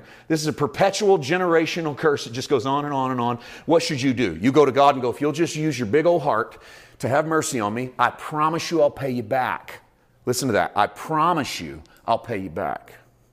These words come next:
Verse twenty-seven. Out of pity for him, the Lord of that slave released him and forgave him the debt. Here's a question I want to ask you. It's a very simple answer, but it's one that we so easily miss. By the way, pity here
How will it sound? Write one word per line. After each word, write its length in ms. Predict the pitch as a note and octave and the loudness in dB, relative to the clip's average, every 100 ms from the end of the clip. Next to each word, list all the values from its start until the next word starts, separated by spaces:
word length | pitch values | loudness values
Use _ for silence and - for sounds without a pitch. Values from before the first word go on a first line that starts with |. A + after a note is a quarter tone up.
| _ _ _ _ _ _ _ _ _ _ - - - _ | _ _ _ _ _ _ _ _ _ _ -18 -18 -20 _
Verse 220 | - G3 | 4 4
twenty-seven. 800 | - A3 F3 - E3+ D3 F2+ - - - _ _ _ _ _ _ _ _ _ _ _ _ _ _ _ _ _ _ _ _ - | 4 2 2 4 8 8 6 -10 -18 -20 _ _ _ _ _ _ _ _ _ _ _ _ _ _ _ _ _ _ _ _ 6
Out 240 | D3 D#3 | 8 10
of 200 | C#3+ - | 8 0
pity 360 | - A#3 B3 D3+ | 0 4 4 2
for 220 | - A#2 | 0 0
him, 440 | G#2 A2+ A2 A#2 A#2 _ _ - | 2 0 0 -2 -6 _ _ -2
the 80 | C3 | 2
Lord 240 | C3 D3 | 4 4
of 60 | C#3 | 4
that 160 | C3+ | 2
slave 320 | - C#3+ C3 A2+ | 2 2 2 2
released 340 | A2+ A#2+ - | -2 -2 -2
him 100 | A2 | -6
and 80 | G2+ | -6
forgave 280 | G#2 G2+ F#2 | -2 -2 -2
him 100 | F#2 | -4
the 60 | |
debt. 240 | F2 E2+ - | -2 -2 -2
Here's 240 | B2 C3 | -4 -4
a 40 | C3 | -2
question 340 | C3 A#2+ C3 | -4 -4 -6
I 20 | |
want 140 | A#2 G#2 | -6 -4
to 40 | |
ask 240 | G#2 G#2 | -4 -6
you. 40 | E2 | -10
It's 100 | - | -4
a 40 | |
very 140 | G#2+ B2 | -2 0
simple 400 | - C#3 A2 - | 0 -2 -2 -2
answer, 560 | G#2 B2 B2+ - - - _ _ _ _ _ _ _ _ _ _ _ - | 0 -2 -4 -8 -10 -10 _ _ _ _ _ _ _ _ _ _ _ -4
but 100 | G#2 | -4
it's 140 | - | -2
one 160 | B2+ B2+ | -2 0
that 100 | B2 | 0
we 140 | A2+ | -2
so 400 | G#2 - B2 A2 | -2 -2 2 2
easily 380 | A2+ A2 G2+ F#2 | 0 -4 -2 -4
miss. 380 | F2+ G#2+ E2 - | -2 -2 -4 -4
By 160 | A2+ G#2+ | -2 2
the 40 | |
way, 140 | G#2 | 2
pity 380 | F#2+ - C3 G#2+ | 0 0 0 0
here 260 | F2+ F2 | -2 -2